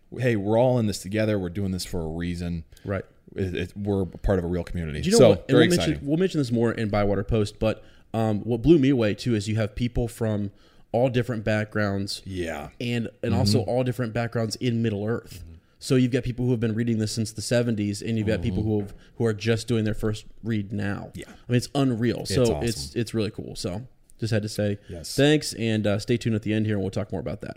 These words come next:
Speaker 1: Yep.
Speaker 2: All right.
Speaker 1: Love it, man.
Speaker 2: Um, next we have Droppin' Eves, uh, Amazon show news.
Speaker 1: Yeah,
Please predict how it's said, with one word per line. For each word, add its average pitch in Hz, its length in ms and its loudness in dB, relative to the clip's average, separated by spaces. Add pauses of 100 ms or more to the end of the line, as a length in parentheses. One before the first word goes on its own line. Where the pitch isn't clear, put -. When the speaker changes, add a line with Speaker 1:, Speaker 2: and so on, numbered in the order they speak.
(160)
Speaker 1:
Yep. 90 160 -8 (680)
Speaker 2:
All 127 60 0
right. 151 120 4
Speaker 1:
Love 190 100 0
it, - 40 -2
man. 131 220 4
Speaker 2:
Um, 117 260 2 (280)
next 123 340 0
we 143 100 0
have 110 240 2
Droppin' 127 440 -2
Eves, 127 580 2
uh, 113 300 0
Amazon 147 480 2
show 117 640 2 (200)
news. 107 520 -2
Speaker 1:
Yeah, 87 140 -4